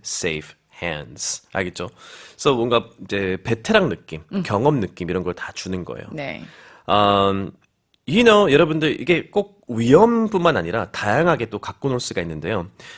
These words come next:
Speaker 1: 여러분들은 진미영으로 공부할 때, 하, 우린, 여러분들은 믿고 공부할 수 있다는 것을 알 수가 있습니다.
Speaker 2: 히히히.
Speaker 1: You know you are in safe hands when you study with 진미영.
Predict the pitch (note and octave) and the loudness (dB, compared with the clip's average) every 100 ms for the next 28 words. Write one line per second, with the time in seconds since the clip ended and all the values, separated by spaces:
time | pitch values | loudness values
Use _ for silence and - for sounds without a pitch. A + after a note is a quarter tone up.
0 | - B2 G3+ F3 A2+ G#2 A#2 D#2 - - | 0 4 6 4 2 2 0 -2 -4 0
1 | - D3 F#3+ G#3 G#3 F#3+ E3+ - A2 A2+ | 2 4 2 4 4 4 0 -2 -6 0
2 | A#2 G2 - D3+ A3+ - _ _ - - | 2 2 0 0 0 -4 _ _ -4 -4
3 | - - G#2 A#2+ A#2 - - G#2 G2+ A2+ | -4 -10 -4 -2 -2 -4 -4 -2 -2 -2
4 | G#2+ F#2+ - - G#3+ C3 B2 B2+ C3 C3+ | -2 -4 -4 0 0 2 -2 0 -2 -2
5 | C#3 G#2+ - G2+ F#2 F2 - C3+ C#3+ - | -4 -6 -2 -2 -2 -4 -2 -2 -2 -6
6 | - F#2 G2 A#2 F2+ - - - - - | -4 -2 -2 -2 -4 -6 -8 -10 -18 -12
7 | - G3 G3 F#3 F3 - _ _ F#2 B2 | -4 -4 -2 -4 -6 -8 _ _ -2 4
8 | G#3+ F#3 F3+ C3 G#2+ B2 B2 G2+ G#2+ F#2+ | 8 8 8 6 2 2 2 4 4 4
9 | F#2+ - A#2 B2 - C3 G2+ E2 E2+ - | 0 0 2 2 0 0 0 -2 -6 -10
10 | - - - F#2+ F#2+ F#2 F#2 - G2+ F#2 | -14 -18 0 2 2 0 -2 0 0 0
11 | D#2+ D#2 D#2+ - _ - F2+ F2 E2 D2 | -6 -6 -8 -10 _ -8 -6 -6 -8 -12